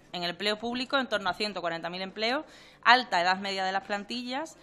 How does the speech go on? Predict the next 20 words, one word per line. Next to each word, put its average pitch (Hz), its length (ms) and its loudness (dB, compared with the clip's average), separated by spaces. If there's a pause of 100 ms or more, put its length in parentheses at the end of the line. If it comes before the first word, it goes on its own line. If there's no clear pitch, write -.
(180)
y 247 160 0
el 254 80 2
incremento 240 500 0
de 233 80 2
demanda 208 520 0
de 196 120 -6
muchos 190 320 -6
servicios. 143 640 -10 (420)
Para 196 200 6
poder 214 200 2
abordar 240 360 6
esta, 220 480 4
esta 202 300 -6
triple, 196 380 -6
este, 180 240 -12 (120)
esta, 190 220 -8 (100)
este 190 220 -10
triple 190 360 -6
desafío, 226 720 -4
eh, 165 640 -6